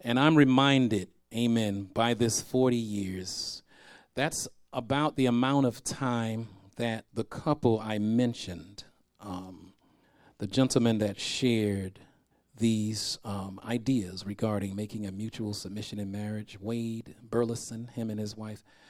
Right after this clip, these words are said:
married close to forty years, going into a few more months into twenty twenty-three. They will reach forty, thank God. So they have a lot to say. So I honor his words. They are biblically sound,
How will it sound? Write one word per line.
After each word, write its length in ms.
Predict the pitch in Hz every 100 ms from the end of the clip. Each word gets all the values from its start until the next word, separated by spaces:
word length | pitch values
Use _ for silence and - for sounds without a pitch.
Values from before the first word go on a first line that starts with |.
| - -
married 540 | 107 123 123 123 123
close 400 | - - 135 131 - -
to 340 | 123 113 110 - _ _
forty 640 | - 123 120 117 113 113 117
years, 800 | 117 127 107 90 87 - - -
going 300 | 117 117 113
into 320 | 113 113 -
a 60 | 101
few 220 | - 120
more 200 | 110 107
months 300 | 107 107 104
into 380 | 110 104 - 101 - -
twenty 260 | - 110 101
twenty-three. 600 | - 107 98 - 107 87
They 120 | 92 98
will 220 | 98 98
reach 380 | 101 101 - -
forty, 540 | - 113 101 87 85 -
thank 220 | 101 92
God. 320 | 110 104 98 - - - -
So 160 | -
they 120 | 120 196
have 180 | 139
a 60 | 110
lot 280 | 107 123 120
to 80 | 117
say. 380 | - 92 80 87 - _ _ _ _ - _
So 200 | - 131
I 200 | 123 127
honor 500 | 123 139 139 120 107 - - _ _
his 260 | - 120 101
words. 840 | 101 117 107 95 - - - - -
They 120 | 101
are 100 | 95
biblically 520 | 104 117 107 - 104
sound, 560 | - - 107 98 92